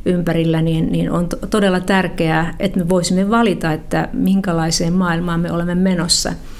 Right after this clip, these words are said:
Vai voimmeko me valita? Onko tässä, niinku, alkamassa tai ehkä alkanut jo joku semmoinen kehityskulku, joka, joka voi todennäköisesti johtaa myös tämmöiseen,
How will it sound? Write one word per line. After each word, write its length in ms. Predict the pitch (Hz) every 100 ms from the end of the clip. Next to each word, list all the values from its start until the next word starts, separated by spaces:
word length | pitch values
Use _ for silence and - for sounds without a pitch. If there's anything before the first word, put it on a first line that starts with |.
| - -
Vai 220 | 202 208 233
voimmeko 480 | 311 208 165 -
me 200 | 165 160
valita? 460 | 165 160 - - -
Onko 320 | - 269 262
tässä, 400 | 269 - 269 -
niinku, 180 | 262 240
alkamassa 720 | - 269 220 196 196 - 196 -
tai 140 | 202 202
ehkä 300 | 202 202 214
alkanut 400 | 226 220 180 180
jo 100 | 180
joku 240 | 185 185
semmoinen 460 | 190 202 185 170 165
kehityskulku, 960 | 196 190 185 165 - 180 165 165 160 - - - - - - - - -
joka, 460 | 190 190 185 - - - -
joka 360 | 190 185 190 190
voi 180 | 196
todennäköisesti 760 | 190 247 226 175 170 165 - 180
johtaa 320 | 170 165 170
myös 240 | 170 170 -
tämmöiseen, 560 | 165 170 170 165 190